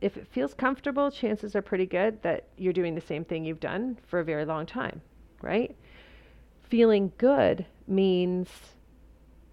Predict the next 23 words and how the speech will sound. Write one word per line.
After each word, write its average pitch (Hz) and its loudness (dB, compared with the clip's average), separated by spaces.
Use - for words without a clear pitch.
you 202 4
know 180 2
that 175 0
you're 180 2
moving 175 2
towards 147 -6
a 196 4
bigger 175 2
picture. - -12
You 180 -2
know, 165 0
you're 170 0
moving 190 4
towards 160 -2
becoming 196 0
more 165 0
in 170 -2
alignment 165 0
with 165 -4
doing 170 -2
the 170 -4
things 160 -6
that 156 -2